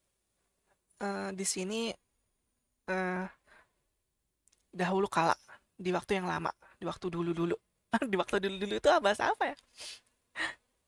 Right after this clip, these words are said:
Di sampingnya ada foto Ogata. Dalam foto itu ada sesuatu yang terlihat seperti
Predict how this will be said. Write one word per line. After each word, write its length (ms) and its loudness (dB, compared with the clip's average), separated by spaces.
Di 80 2
sampingnya 800 6
ada 160 6
foto 560 4
Ogata. 720 4
Dalam 320 0
foto 240 2
itu 460 4
ada 240 6
sesuatu 720 6
yang 160 4
terlihat 420 4
seperti 560 2